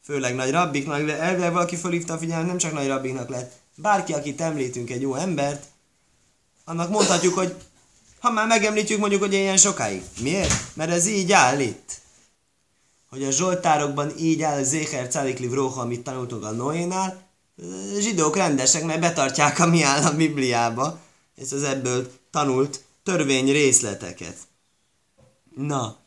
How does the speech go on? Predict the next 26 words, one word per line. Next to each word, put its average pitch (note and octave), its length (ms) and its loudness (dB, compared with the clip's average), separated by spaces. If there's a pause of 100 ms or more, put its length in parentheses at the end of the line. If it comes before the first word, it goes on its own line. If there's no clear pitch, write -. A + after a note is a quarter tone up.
(160)
és C3+ 160 -2
akkor D#3+ 260 0
ez F3 120 4
szerint D3 240 0
a B2+ 40 -2
magyarázat C#3 520 -2
szerint, C3 400 -2 (460)
ö, C3+ 40 -16 (760)
ez G3+ 140 0
az G3+ 100 2
egész, F#3+ 380 2
amit D#3+ 200 0
itt E3 180 2
utána D#3+ 260 2
mond, D#3 200 0
ez C#3+ 120 0
nem C#3+ 160 -2
egy B2 140 -2
indoklás, E3+ 640 2 (280)
hanem G3 160 -10
ez F#3+ 120 0
csak G3 140 2
simán F3+ 360 6
az D#3+ 140 0
áldás, D3+ 420 6
ami C#3+ 180 -2